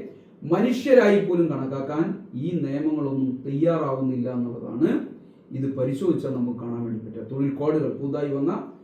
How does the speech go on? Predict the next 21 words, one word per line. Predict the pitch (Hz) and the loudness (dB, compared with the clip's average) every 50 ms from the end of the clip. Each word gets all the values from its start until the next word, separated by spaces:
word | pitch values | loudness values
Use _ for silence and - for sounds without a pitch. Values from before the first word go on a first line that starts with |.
| - - - - | -20 -20 -10 -2
തൊഴിൽ | 139 151 170 165 | 0 2 2 2
കോഡുകൾ | - - 143 135 135 135 135 135 - | 2 0 -2 -2 -2 -2 -2 -4 -4
തയ്യാറാവുന്നില്ല | 139 143 160 175 175 160 151 139 139 135 131 120 120 123 | -2 0 2 2 2 2 0 0 0 0 -2 -2 -2 -2
എന്നുള്ളതാണ് | 120 117 113 113 113 113 113 117 - - - - - - - - - - - - - | -4 -4 -6 -6 -6 -6 -6 -2 0 0 0 0 -2 -8 -14 -18 -20 -20 -20 -18 -14
അത് | 120 120 120 | -12 -10 -8
പരിശോധിച്ചാൽ | 101 113 131 139 139 139 165 156 143 135 - 143 | -6 -4 -4 -4 -2 -2 -2 -2 -2 -4 -6 -4
മനസ്സിലാക്കാൻ | 139 139 139 131 - - - 151 147 | -4 -4 -4 -4 -6 -8 -8 -8 -8
വേണ്ടി | 143 139 139 156 | -8 -8 -8 -8
പറ്റുക. | 160 - 175 143 - - - - - - - - - - - - | -8 -6 -6 -6 -6 -8 -12 -16 -20 -20 -20 -20 -20 -20 -14 -8
ഇന്ത്യയിലെ | 131 135 151 147 143 139 135 131 127 - | -6 -4 -4 -2 0 2 2 2 0 -2
തൊഴിലാളികളെ | 120 131 135 139 151 156 160 160 160 160 160 165 170 165 - - - - - - - - - 135 | -4 -2 -2 0 2 2 4 4 6 6 6 4 4 0 -2 -8 -14 -20 -20 -20 -20 -12 -8 -6
പതിനെട്ടാം | 139 139 160 175 190 202 202 - - 208 208 214 220 220 214 | 0 4 4 4 4 2 -2 -2 -2 -2 -2 0 0 2 2
നൂറ്റാണ്ടിലേതിന് | 208 208 - - 208 196 202 202 202 202 202 196 202 202 202 208 208 220 | 2 0 0 0 0 2 2 2 2 4 4 6 6 6 6 6 4 2
സമാനമായ | - - - 165 165 175 185 196 214 226 240 233 233 233 233 226 226 | 0 -2 0 0 0 0 0 0 0 0 0 0 2 2 2 2 4
നിലയിൽ | 190 165 139 123 123 131 147 165 202 214 - - - - - - - - - - - | 4 4 2 2 2 4 4 4 4 4 2 -2 -6 -12 -16 -20 -20 -20 -14 -4 0
ചൂഷണം | 202 233 - 240 254 240 220 147 | 2 2 4 4 4 4 4 4
ചെയ്യാൻ | 139 139 123 117 135 151 190 233 240 - - - - | 2 2 0 2 2 2 2 2 0 -2 -4 -8 -8
കോർപ്പറേറ്റുകൾക്കും | 143 151 170 170 170 185 190 180 165 165 170 160 160 147 135 151 151 139 | -4 -2 -2 0 0 0 2 2 2 2 2 2 2 0 -2 -4 -4 -4
കുത്തകൾക്കും | 143 165 160 - 208 196 185 175 160 160 160 156 - - | -4 -4 -2 0 0 2 4 4 4 2 0 -4 -6 -2
എറിഞ്ഞു | - 160 185 202 214 226 262 269 | 0 0 2 4 4 4 4 6
കൊടുക്കുകയാണ് | 226 185 165 151 147 135 135 131 - - 110 113 - 175 285 330 - - | 6 6 6 4 2 0 -4 -4 -4 -4 -2 0 0 2 2 2 0 0